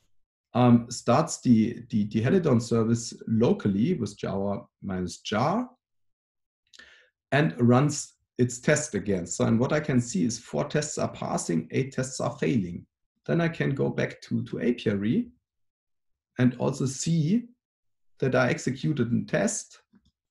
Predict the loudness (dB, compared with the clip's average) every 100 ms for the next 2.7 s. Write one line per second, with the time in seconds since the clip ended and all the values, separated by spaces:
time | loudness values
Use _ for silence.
0 | _ _ _ 0 2 4 2 2 0 0
1 | 2 2 0 -6 -6 -6 -4 -2 -2 -4
2 | -4 -4 -4 -6 -4 -4